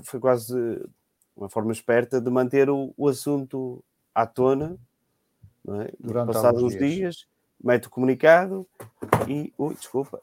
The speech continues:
Speaker 1: e fala dos jogos, eh, dos jo-, de alguns jogos para trás, que, onde se também saiu,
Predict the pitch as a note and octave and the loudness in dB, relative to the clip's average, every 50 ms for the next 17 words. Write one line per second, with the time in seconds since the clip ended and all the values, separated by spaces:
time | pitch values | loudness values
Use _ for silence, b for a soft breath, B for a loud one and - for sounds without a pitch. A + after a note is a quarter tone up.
0 | _ - B2 C3+ - - D3+ D3+ D3+ D3+ C#3 C#3 C3 C#3+ C#3+ C#3+ C#3+ C#3 C#3+ C#3 | _ -8 -8 -4 2 6 8 8 8 6 4 0 0 2 2 2 2 0 -4 -8
1 | - - - - C3+ C3 C3 C3 B2+ B2+ C3 B2 B2 B2 - - _ _ _ _ | -10 -10 -8 -6 -4 -2 -2 -2 -2 -4 -4 -6 -8 -8 -12 -16 _ _ _ _
2 | _ _ _ _ _ _ _ _ _ _ _ _ - A#2+ B2 A#2+ C3+ B2+ C3 - | _ _ _ _ _ _ _ _ _ _ _ _ -10 -6 2 6 6 6 6 6
3 | - B2 A2+ A#2 A2+ A2+ A2 A2 A2+ A2 A#2+ A2+ A2+ A2 - - B2 A#2 - C3 | 2 -2 0 2 2 2 2 0 -2 0 0 -2 -2 -2 -2 -2 -2 0 2 2
4 | D3 D#3+ E3 D#3+ - _ - E2+ - - - A2+ G#2+ G#2 G2 G2+ - - G2+ G2+ | 2 2 2 -2 -8 _ -10 -10 -8 -6 -4 -4 -4 -4 -6 -8 -10 -10 -8 -6
5 | G#2 G2+ G2 F#2+ - - G#2 G#2 G#2 - | -6 -8 -8 -10 -10 -8 -6 -6 -6 -8